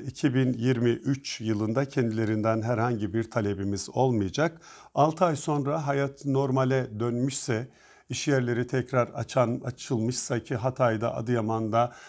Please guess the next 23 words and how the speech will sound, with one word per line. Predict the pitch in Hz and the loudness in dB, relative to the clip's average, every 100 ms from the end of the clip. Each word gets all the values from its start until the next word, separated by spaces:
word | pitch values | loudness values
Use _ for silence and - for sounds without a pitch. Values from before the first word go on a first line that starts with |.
| - - 117 - | -20 -10 -10 2
Kahramanmaraş | 120 113 117 113 113 113 120 | 4 4 2 0 -2 -4 -4
ve | |
Gaziantep'in | 104 113 110 110 113 117 107 110 | 0 2 2 0 -2 -2 -2 2
bazı | 110 107 | 0 0
ilçelerinde | 107 - 110 107 113 117 | -6 -4 -2 -2 -4 -4
bunun, | 107 120 120 - - _ 135 | -2 0 -2 -4 -18 _ -4
e, | 107 104 107 110 117 113 | -2 0 -2 -6 -8 -10
çok | - 131 - - 98 - | -4 -4 -4 -10 -12 -10
altı | 131 117 113 127 | 0 0 2 2
ayda | 110 107 107 | 2 0 -2
da | 107 | 0
mümkün | 113 110 123 | 0 0 -4
olamayacağının | - 113 117 107 95 107 113 | -2 -2 0 -2 0 -2 -2
farkındayız | 110 120 113 - 131 120 123 | 0 2 2 0 0 0 2
ama | 156 110 | 0 0
diğer | 117 120 104 | 0 0 0
bölgeler | 113 101 117 104 | -2 0 0 0
için | 104 - 160 | -2 -2 -2
kaldığımız | - 123 117 120 117 113 | 2 2 2 0 -2 2
yerden | 110 98 117 117 - - _ | 2 2 0 -2 -10 -20 _
devam | 110 113 120 113 | -2 4 4 2
edeceğiz. | 104 131 135 - | -2 -2 -4 -4
Kısacası | - 143 127 107 139 135 | 0 2 2 0 0 -2